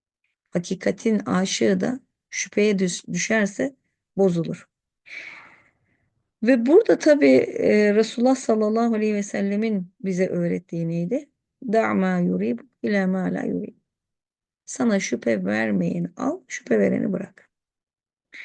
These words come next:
Yani burada, e, herhangi bir konuda şüpheye düştün, içini kurcalıyor. Neden? Hakkın emrine uygun değil. Tam örtüşmüyor.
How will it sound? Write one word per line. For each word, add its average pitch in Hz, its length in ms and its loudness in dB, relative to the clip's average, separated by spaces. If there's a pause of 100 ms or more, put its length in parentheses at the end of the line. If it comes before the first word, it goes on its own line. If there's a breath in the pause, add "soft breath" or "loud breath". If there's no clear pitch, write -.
(360 loud breath)
Yani 208 400 4
burada, 254 520 2 (440)
e, 180 400 2 (920)
herhangi 214 580 2
bir 202 200 -2
konuda 196 640 -2 (640)
şüpheye 262 540 0
düştün, 302 400 -6 (400)
içini 262 400 0
kurcalıyor. 190 640 2 (100)
Neden? 226 420 2 (240)
Hakkın - 480 -2
emrine 214 380 2
uygun 196 460 0
değil. 175 320 -4 (1160)
Tam 311 200 -2
örtüşmüyor. 202 840 -2